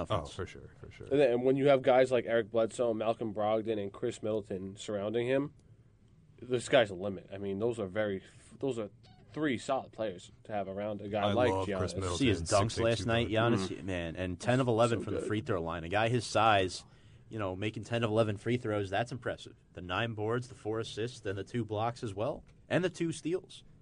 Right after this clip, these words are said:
Speaker 2: Yeah, he's like a, um, he's a longer, more athletic, better shooter version of LeBron.
Speaker 1: Yeah.
Speaker 2: How about that take?
Speaker 1: Um, I like that.
Speaker 2: Yeah, no, it's just not as good yet.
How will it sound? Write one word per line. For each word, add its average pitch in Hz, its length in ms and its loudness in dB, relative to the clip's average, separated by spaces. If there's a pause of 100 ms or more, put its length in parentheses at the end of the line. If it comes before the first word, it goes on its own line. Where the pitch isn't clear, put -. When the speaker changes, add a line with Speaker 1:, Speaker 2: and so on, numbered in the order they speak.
Speaker 2:
Yeah, 147 140 0
he's 135 180 2
like 185 200 6
a, 175 140 6
um, 135 420 6
he's 135 180 2
a 127 80 6
longer, 143 640 2
more 123 180 2
athletic, 123 480 0
better 117 240 0
shooter 113 380 0
version 101 320 0
of 95 100 0
LeBron. 92 360 -4 (440)
Speaker 1:
Yeah. 101 220 2 (360)
Speaker 2:
How - 60 -8
about 92 220 -6
that 95 160 -4
take? - 180 -14 (220)
Speaker 1:
Um, 98 460 0 (200)
I 139 360 -2 (180)
like 92 260 -6
that. 82 160 -4 (220)
Speaker 2:
Yeah, 147 140 -4 (300)
no, 127 100 -6
it's 95 180 -10
just - 240 -4
not 180 260 8
as 151 140 2
good 147 200 4
yet. - 200 -8